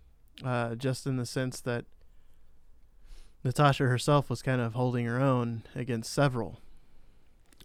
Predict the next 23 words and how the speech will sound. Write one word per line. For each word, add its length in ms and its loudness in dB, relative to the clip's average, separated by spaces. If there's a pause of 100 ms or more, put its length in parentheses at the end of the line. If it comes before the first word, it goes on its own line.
(120)
Um, 520 -6 (760)
but, 240 -4
like, 380 -4 (1600)
I 100 -8
don't 160 -2
know. 220 -2 (1200)
Yeah, 220 -6
I 40 4
would, 160 4
I 120 4
would 120 4
assume 540 2
that 180 -2
the 80 -2
Red 300 0
Room 480 0 (800)
was 720 -2 (840)
so 240 0
tightly 460 0
wound 500 0
of, 140 -4
like, 180 -2
a 300 -6